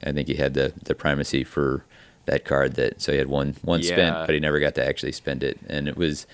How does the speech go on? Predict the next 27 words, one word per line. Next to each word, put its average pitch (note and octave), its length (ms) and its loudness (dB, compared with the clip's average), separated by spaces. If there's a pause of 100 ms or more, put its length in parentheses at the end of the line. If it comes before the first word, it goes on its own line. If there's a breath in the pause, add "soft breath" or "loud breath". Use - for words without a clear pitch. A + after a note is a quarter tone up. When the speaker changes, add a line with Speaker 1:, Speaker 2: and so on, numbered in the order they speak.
(360 loud breath)
Speaker 1:
uh, D#2 420 4
we G2 100 2
talked G2 260 2
about D#2 140 2
it D2 100 4
afterwards. C#2+ 440 0
It, C2 100 -2
it - 100 -2
was D#2+ 140 2
a D#2+ 40 2
thing, E2 380 0 (540 soft breath)
um, C#2+ 560 2
where C#2+ 480 4 (380)
I C#2 160 -2
got, C#2 460 2
I D2 80 -2
got D2+ 140 4
all C#2+ 140 4
the C#2 80 0
defensive C2+ 500 -2
upgrades C#2 460 0
for C2+ 420 0
Bahanar C2+ 500 0
online C#2 600 0
early, C#2 420 2 (340 soft breath)
and, D2 320 0
uh, C#2 400 4